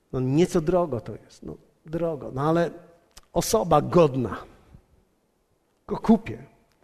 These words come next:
Ale myślisz sobie tak: „No i teraz co? I teraz postawi na sto dwudziestym pierwszym miejscu do odpakowania za trzy lata, jak mu się skończą te”. Jak można zaspokoić potrzeby kogoś,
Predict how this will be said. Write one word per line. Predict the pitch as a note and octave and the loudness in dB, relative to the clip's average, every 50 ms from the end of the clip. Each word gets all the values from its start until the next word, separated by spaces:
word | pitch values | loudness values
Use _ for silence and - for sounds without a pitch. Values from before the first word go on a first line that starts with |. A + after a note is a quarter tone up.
| _ _ _ _ _ _ _ _ - | _ _ _ _ _ _ _ _ -4
Ale | - C#3 D3 | 0 2 4
myślisz | D#3+ F#3+ F#3 - E3+ - | 4 4 2 0 -2 -2
sobie | - E3 D3 D3+ | -2 -2 -2 0
tak: | - D3+ D3+ D3+ | -2 -2 -4 -2
„No | D#3+ D#3+ F3 | -4 -4 -4
i | F3 | -2
teraz | F3 F#3 F3+ F3+ - - - | -2 0 0 0 0 -2 -4
co? | - - D#3+ D3+ | -6 -4 -4 -4
I | D3 | -4
teraz | D3+ - D#3+ E3 D#3 | -4 -4 -4 -4 -4
postawi | - - E3+ - - - E3 F3 F3+ E3+ D#3+ | -4 -6 -6 -4 0 2 2 2 2 2 0
na | D3+ D3+ | 0 0
sto | D3 - - - G#3 | -2 -4 -4 -6 -4
dwudziestym | E3+ E3+ E3+ D#3+ D#3+ E3+ E3 - F3 D#3+ | -4 -4 -4 -2 -2 -2 -2 -2 -6 -4
pierwszym | E3 F3 E3 E3+ E3+ - - E3 D#3 D3+ | 0 0 0 0 0 -2 -4 -2 -2 0
miejscu | D3+ D3+ D#3+ D#3+ D3+ D#3 E3 | 0 0 -2 -2 -4 -6 -6
do | D3+ C#3 D3 | -4 -2 -2
odpakowania | D3 C#3+ - - D3+ D3 - E3 C#3+ D3+ D3 C3+ - - - G#3 A3 _ _ _ _ _ _ _ | -2 -2 0 -2 0 0 0 0 2 2 2 2 0 -6 -14 -16 -18 _ _ _ _ _ _ _
za | - D#3 C#3 C#3+ | -10 -4 -4 -4
trzy | C#3 - - - G3 E3 | -4 -4 -4 -2 0 2
lata, | D#3+ D3+ C#3 B2+ - - - - - - _ _ _ _ _ _ _ - - - - | 2 2 2 0 -2 -10 -12 -12 -14 -16 _ _ _ _ _ _ _ -20 -18 -6 0
jak | - E3 D#3 | 0 2 2
mu | E3+ E3 | 2 0
się | D3+ - D#3+ | 0 0 0
skończą | C#3 - - E3+ D#3+ E3 D#3 D3+ - D3+ D3 D#3 E3 | -2 -2 0 2 2 2 2 0 -2 -2 -4 -4 -4
te”. | - - - - - - _ _ _ _ _ _ _ _ _ _ _ _ _ _ _ _ _ _ _ _ _ _ _ _ _ _ _ _ _ _ _ _ | -6 -8 -8 -8 -12 -20 _ _ _ _ _ _ _ _ _ _ _ _ _ _ _ _ _ _ _ _ _ _ _ _ _ _ _ _ _ _ _ _
Jak | - - C4 B3 | -4 -2 0 2
można | E4 D4 D4 B3 C4 B3+ A#3 | 4 4 4 4 6 6 6
zaspokoić | G3 A3+ A3+ - - - G#3 - - A#3+ B3 B3+ G#3 | 8 8 6 6 4 0 0 2 4 2 2 2 0
potrzeby | - - G#3 - - - A#3+ A#3 F3+ F3+ | -2 -2 -2 -2 0 0 0 2 2 0
kogoś, | - - - - B3 B3 F#3+ E3+ D#3 D#3+ G3 G3+ - - | 0 -2 -6 -4 -4 0 2 4 4 4 4 2 -2 -8